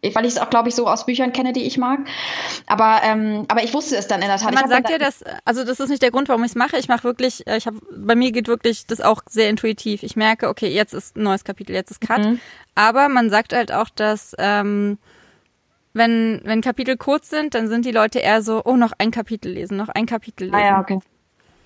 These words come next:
Speaker 1: Okay.
Speaker 2: Aber das ist natürlich nicht der Grund, warum ich kurze Kapitel schreibe.
Speaker 1: Ja, bei mir liegt's daran, dass die Kapitel haben alle Themen so ein bisschen und ich will das Thema sozusagen, also ich hab, ich hab ursprünglich hatten die Kapitel auch Titel. Davon bin ich so wie, also du hast ja auch Titel für deine Kapitel.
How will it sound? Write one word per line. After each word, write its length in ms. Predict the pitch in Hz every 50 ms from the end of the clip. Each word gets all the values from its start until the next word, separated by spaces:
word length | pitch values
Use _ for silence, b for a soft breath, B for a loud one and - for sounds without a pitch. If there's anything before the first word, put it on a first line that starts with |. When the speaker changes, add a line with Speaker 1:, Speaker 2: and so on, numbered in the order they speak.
| b b b b b b
Speaker 1:
Okay. 320 | - 202 202 202 185 180 180 _ _
Speaker 2:
Aber 160 | - 226 247
das 120 | 262 269 254
ist 80 | 247
natürlich 280 | 262 254 220 247 240 240
nicht 120 | 247 233
der 80 | - 208
Grund, 220 | - - 226 214
warum 160 | - 202 202 208
ich 100 | - _
kurze 240 | - 214 202 -
Kapitel 380 | - - 214 - 226 - 196 185
schreibe. 300 | - - - - 196 214 - - _ _ _ _ _ _ - _ -
Speaker 1:
Ja, 80 | 214 226
bei 100 | 240 254
mir 200 | 262 269 277 269
liegt's 240 | 269 233 262 269 -
daran, 260 | - 240 247 262 262
dass 160 | 247 247 -
die 140 | - 240 226
Kapitel 420 | - 233 226 - 254 247 254 226 220
haben 160 | 226 233 226
alle 340 | - 214 220 220 226 - -
Themen 520 | - - 254 254 254 233 208 185 175 170
so 80 | 170 180
ein 80 | 175 170
bisschen 380 | 175 180 - - 214 214 214
und 100 | - 180
ich 220 | 170 - - - 208
will 160 | 220 240 240
das 180 | 233 226 226
Thema 600 | - - 240 247 240 214 185 170 110 110 - - -
sozusagen, 1120 | - - 202 190 190 202 180 190 185 180 175 175 175 170 170 170 170 - - - - - _ _ _ _ _ _ -
also 160 | 202 196 226
ich 180 | 220 - -
hab, 100 | 247 233
ich 120 | 240 233 247
hab 120 | 240 247
ursprünglich 480 | 247 294 285 - - 294 262 262 254 254
hatten 140 | 247 254 247
die 80 | 240
Kapitel 380 | 240 247 240 247 247 247 240 202
auch 100 | 185 -
Titel. 240 | - 254 247 320 359 427 - _ B B B B B B B B B
Davon 420 | - 214 214 214 220 - 233 220 220
bin 120 | 220 214
ich 100 | 214 -
so 180 | - - 226 214
wie, 200 | 220 220 226 -
also 160 | - 214 214
du 220 | 208 190 220 233 233
hast 180 | 240 233 233
ja 100 | 226 190
auch 60 | 208 202
Titel 240 | - 285 269 277
für 80 | 269 269
deine 220 | 254 247 247 247
Kapitel. 480 | 240 240 240 254 247 262 277 277 277